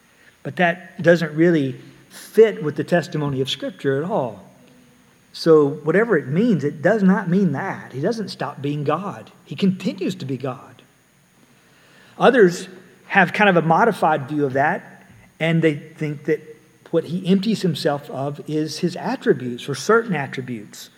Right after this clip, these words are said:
And you can see kind of how they might think this. How does, how does, you know, the man Christ Jesus have omniscience or omnipresence?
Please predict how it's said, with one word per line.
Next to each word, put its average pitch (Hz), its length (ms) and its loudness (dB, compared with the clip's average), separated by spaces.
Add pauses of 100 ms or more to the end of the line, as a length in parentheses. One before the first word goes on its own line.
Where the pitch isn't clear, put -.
(320)
And 165 120 4
you 208 60 6
can 185 220 2
see - 480 -2
kind 196 200 -2
of 170 60 -4
how 156 240 -4
they 151 120 2
might 147 240 -6
think 202 280 0
this. 190 260 4 (300)
How 156 180 2
does, 160 300 0 (1040)
how 147 160 -4
does, 143 260 -4 (260)
you 151 120 -6
know, 139 60 -4
the 143 100 -4
man 156 220 -4
Christ 147 340 -6
Jesus 160 500 -2 (920)
have 151 500 -8 (520)
omniscience 151 840 -4
or 143 420 0 (380)
omnipresence? 190 1080 2